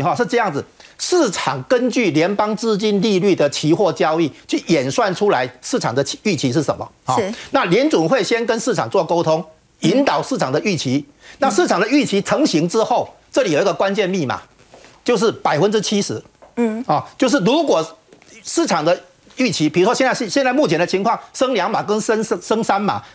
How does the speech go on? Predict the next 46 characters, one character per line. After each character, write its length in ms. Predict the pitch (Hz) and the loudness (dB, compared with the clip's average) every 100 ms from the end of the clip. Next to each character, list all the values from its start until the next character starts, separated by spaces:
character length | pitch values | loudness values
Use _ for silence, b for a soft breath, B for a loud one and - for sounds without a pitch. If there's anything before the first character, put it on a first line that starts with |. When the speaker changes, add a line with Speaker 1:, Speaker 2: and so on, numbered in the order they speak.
| - | -2
Speaker 1:
在 160 | 240 | -2
百 160 | 214 - | 2 2
分 120 | 254 | 2
之 120 | 208 240 | 0 0
四 180 | 247 | 0
十 80 | 165 | 0
七 220 | 156 220 | 0 0
跟 100 | 202 | 0
百 140 | 202 131 | 2 2
分 80 | 156 | 2
之 80 | |
五 160 | 202 131 | 0 0
十 100 | 127 | -2
三 160 | 147 165 | -2 0
之 140 | 160 | 0
间， 180 | 151 160 - | 0 -2 -2
哈， 120 | 123 | -2
还 120 | 151 | 0
没 120 | 165 | 0
有 40 | 185 | 0
过 200 | 175 175 | 0 0
这 80 | 180 | 0
个 80 | |
门 180 | 143 135 | 0 -2
槛， 160 | 175 104 B B | -2 -4 B B
百 120 | - | -2
分 80 | 143 | 0
之 80 | 170 | 0
七 200 | 156 175 | 0 -2
十。 160 | 156 110 B B - | -2 -8 B B 0
过 160 | 302 | 2
去 140 | 254 269 | 2 0
每 180 | 151 | 0
一 40 | 190 | 0
次 140 | 269 | -2
升 220 | 214 214 | 0 0
息 140 | 220 139 | 0 0
的 80 | 151 | 0
行 200 | 147 175 | 0 0
动 140 | 180 | 0
的 80 | 143 | 0
话， 140 | 165 | 0
都 180 | 151 180 | 0 -2
是 140 | - | -2
市 240 | 208 - 254 | -6 0 0
场， 180 | 151 | 0